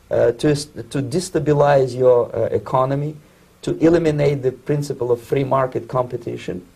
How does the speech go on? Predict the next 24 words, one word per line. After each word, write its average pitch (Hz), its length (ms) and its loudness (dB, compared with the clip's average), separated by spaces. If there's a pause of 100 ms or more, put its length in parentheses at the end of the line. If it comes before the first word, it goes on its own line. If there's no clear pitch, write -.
and 143 360 2
to 139 100 -2 (160)
put 156 340 0
a - 40 -4
big 123 480 2
brother 127 320 2
government 123 580 0 (800)
in 117 160 -8
Washington, 117 580 -2
D 113 140 -12
C, 127 480 -10 (580)
with 117 320 0
the 123 400 4 (140)
benevolent 131 600 2
dictators 117 640 0
like 113 240 2
Walter 120 340 2
Mondale, 117 760 0 (560)
who 120 180 -2
will 120 160 2
promise 123 540 0
lots 220 540 4
of 156 140 -2
things, 113 400 -2